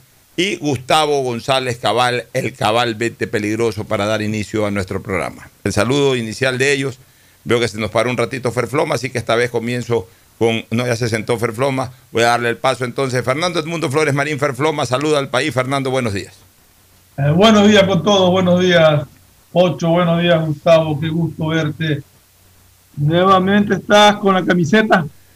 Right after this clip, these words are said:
Speaker 1: Y lo
Speaker 2: Ya,
Speaker 1: veo.
Speaker 2: ya nos contarás eso.
Speaker 1: Creo que es la
Speaker 2: Quería
Speaker 1: camiseta.
Speaker 2: comentar una noticia que,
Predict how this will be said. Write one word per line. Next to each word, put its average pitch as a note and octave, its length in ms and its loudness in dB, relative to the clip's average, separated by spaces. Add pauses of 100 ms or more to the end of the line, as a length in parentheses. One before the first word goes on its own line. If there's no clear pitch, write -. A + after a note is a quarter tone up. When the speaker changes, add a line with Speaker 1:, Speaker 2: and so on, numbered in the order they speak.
(360)
Speaker 1:
Y - 140 0
lo G#2 160 2
Speaker 2:
Ya, F3+ 180 6
Speaker 1:
veo. F3 120 4
Speaker 2:
ya F#3 100 6
nos F#3+ 160 2
contarás F#3 480 4
eso. D3+ 260 -2 (160)
Speaker 1:
Creo B2+ 180 2
que D3+ 80 2
es D3+ 60 4
la E3 140 2
Speaker 2:
Quería D#3+ 120 0
Speaker 1:
camiseta. C#3 280 0
Speaker 2:
comentar A3+ 340 2
una A#3+ 180 0
noticia A3+ 600 0
que, E3 580 0